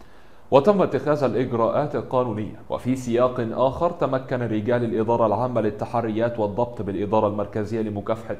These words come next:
التهرب الجمركي بالتنسيق مع إدارة مباحث الجمارك برئاسة اللواء علاء عبد الخالق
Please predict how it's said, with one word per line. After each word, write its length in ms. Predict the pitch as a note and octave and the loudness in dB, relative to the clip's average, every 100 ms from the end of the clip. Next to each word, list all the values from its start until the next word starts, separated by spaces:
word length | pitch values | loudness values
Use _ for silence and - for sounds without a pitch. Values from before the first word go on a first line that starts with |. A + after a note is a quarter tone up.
| - | -8
التهرب 580 | G2 G#2+ A2 A2 G#2 | -6 -4 -4 -4 -4
الجمركي 580 | G2 G2 F#2+ A#2 A2+ D#3 E3 - - - - - | -4 -6 -4 -6 -4 -8 -10 -18 -18 -20 -20 -4
بالتنسيق 540 | B2 B2 C3 C3 - | -2 0 -2 -2 -4
مع 240 | F3 D3 A#2 | 0 0 2
إدارة 320 | B2 C3+ C#3 A#2+ | 2 2 2 0
مباحث 480 | A2 B2 B2+ B2 | 0 0 -2 -6
الجمارك 560 | A#2 G#2+ A2 A#2+ B2+ C#3+ | -4 -4 -2 -2 -2 -4
برئاسة 520 | A2+ A2+ - A#2+ B2 B2 | -4 -2 0 -2 -2 -6
اللواء 360 | G#2+ G#2+ A#2+ | -4 0 2
علاء 360 | - G2 G#2+ A#2+ | 0 0 2 2
عبد 240 | G2 A2 G#2+ | 2 0 -2
الخالق 400 | G2+ A#2+ A#2 | -4 -6 -6